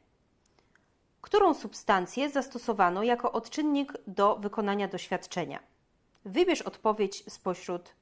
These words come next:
podanych. Przeczytajcie sobie powolutku odpowiedzi i zastanówcie się przez chwilę, czego tak właściwie dotyczy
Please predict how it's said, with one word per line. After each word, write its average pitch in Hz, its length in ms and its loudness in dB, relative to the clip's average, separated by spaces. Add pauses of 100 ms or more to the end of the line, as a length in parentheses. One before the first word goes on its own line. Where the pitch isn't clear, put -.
(100)
podanych. - 640 -4 (560)
Przeczytajcie 277 540 0
sobie 190 580 0
powolutku 214 680 0
odpowiedzi 208 880 -2 (580)
i 302 360 -2
zastanówcie 226 760 -2
się 170 340 -2 (360)
przez 254 260 -6
chwilę, 151 400 -6 (500)
czego 415 220 4
tak 285 180 2
właściwie 240 440 0
dotyczy 214 560 -2